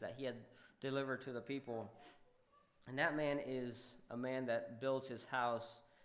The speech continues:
in a precarious place. He builds it on the sand. And I think what Jesus was referring to when he spoke about this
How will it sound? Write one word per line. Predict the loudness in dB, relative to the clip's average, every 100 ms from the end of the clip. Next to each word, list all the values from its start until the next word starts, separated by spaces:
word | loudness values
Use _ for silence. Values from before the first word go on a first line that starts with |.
| -20 -16 -6
in | -2
a | 0
precarious | -2 -4 0 0 0 -2 -6 -2
place. | 0 0 -2
He |
builds | -2 0 0 0
it |
on | 0 0
the | -2
sand. | -2 0 0 0
And | 0
I | 0
think | 0 -2 -2
what | -2
Jesus | 0 0 -2
was | -4
referring | -6 0 2 2
to | 0 -2
when | 0
he | -2
spoke | -2 0 0
about | 4 4 4
this | 0